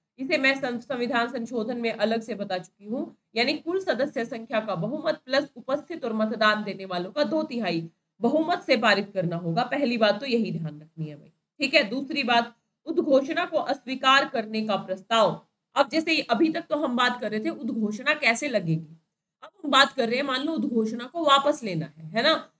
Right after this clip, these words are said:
तो उद्घोषणा को वापस लेने का जो आधार है वो लगने के आधार से अलग होता है। जैसे उद्घोषणा को अस्वीकार करने का प्रस्ताव उद्घोषणा के जारी रहने के अनुमोदन से दो तरीके से भिन्न होता है। कैसे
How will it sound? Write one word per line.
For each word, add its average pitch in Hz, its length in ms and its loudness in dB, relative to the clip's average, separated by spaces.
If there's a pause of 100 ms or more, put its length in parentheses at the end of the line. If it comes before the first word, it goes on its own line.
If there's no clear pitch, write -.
(140)
तो 415 80 -4
उद्घोषणा 294 720 -2
को 339 160 -4
वापस 254 440 2
लेने 254 280 -2
का - 140 -4
जो 226 140 0
आधार 220 400 2
है 185 160 -4
वो 247 160 -2
लगने 269 440 -2
के 311 120 -6
आधार 190 320 0
से 294 160 -2
अलग 320 360 4
होता 160 200 -6
है। 147 120 -10
जैसे 285 340 0 (1300)
उद्घोषणा 320 580 4
को 339 140 -10
अस्वीकार 294 600 0
करने 254 320 -6
का 226 100 0
प्रस्ताव 196 640 -4 (200)
उद्घोषणा 302 580 4
के 330 220 -4
जारी 247 380 4
रहने 247 380 -2
के 220 160 -8
अनुमोदन 254 680 0
से 294 300 4 (280)
दो 330 260 6
तरीके 294 420 2
से 262 100 -2
भिन्न 196 200 -4
होता - 160 -14 (560)
है। 254 100 6
कैसे 285 220 2